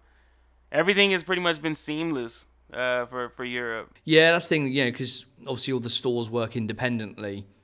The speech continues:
Speaker 2: The U S obviously has the larger market, and I think they still have a lot of these, um,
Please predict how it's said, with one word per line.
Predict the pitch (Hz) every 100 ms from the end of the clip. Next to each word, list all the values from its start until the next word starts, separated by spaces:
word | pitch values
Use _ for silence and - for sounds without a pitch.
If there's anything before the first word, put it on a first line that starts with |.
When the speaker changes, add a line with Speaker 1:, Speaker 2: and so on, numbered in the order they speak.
| _ - - - _
Speaker 2:
The | 117
U | 123 123
S | 117 -
obviously | 110 - 117
has | 113 -
the |
larger | 110 107 104
market, | 107 110 104 - 104
and | 101
I |
think | 95 107
they | 101
still | - - 107
have | 104 101
a |
lot | 104 -
of | 98
these, | 98 101 98 107
um, | 95 95 98